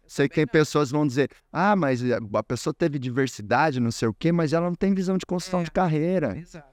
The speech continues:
Speaker 1: É, é, é a par-, é a
Speaker 2: Exatamente.
Speaker 1: partir do primeiro ano que a pessoa vai ter alta
Speaker 2: Exatamente.
Speaker 1: performance.
Speaker 2: Exatamente. Aí a, na... a K do R H, ela falou assim,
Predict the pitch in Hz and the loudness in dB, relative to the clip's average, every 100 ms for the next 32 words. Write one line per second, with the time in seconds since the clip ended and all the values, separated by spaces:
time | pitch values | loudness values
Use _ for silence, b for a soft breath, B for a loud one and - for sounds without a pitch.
0 | _ _ - 123 131 - - 151 - 160 | _ _ -6 -4 -4 -6 -4 -4 2 0
1 | 185 185 220 151 170 - 190 180 - 208 | 0 -18 -2 2 2 4 4 4 2 0
2 | 262 233 226 - 196 190 170 160 208 - | 0 0 -2 0 2 2 2 2 2 2
3 | - - 180 156 151 143 131 131 135 117 | 0 -2 0 -2 0 -2 0 -2 -2 -2
4 | - 113 104 90 - - _ _ _ _ | -2 0 0 -2 -8 -20 _ _ _ _
5 | _ _ _ - 165 160 175 220 175 151 | _ _ _ -4 -2 2 2 2 0 -2
6 | 170 165 165 160 139 123 147 151 139 95 | 0 0 2 0 -2 -2 -4 -4 -4 -6
7 | - _ _ _ _ _ _ - - - | -10 _ _ _ _ _ _ -20 -18 -18
8 | - _ _ - _ _ - - _ - | -20 _ _ -20 _ _ -20 -20 _ -8
9 | 143 151 143 147 147 131 135 147 147 156 | -4 0 0 2 2 2 0 0 -2 -2
10 | - | -4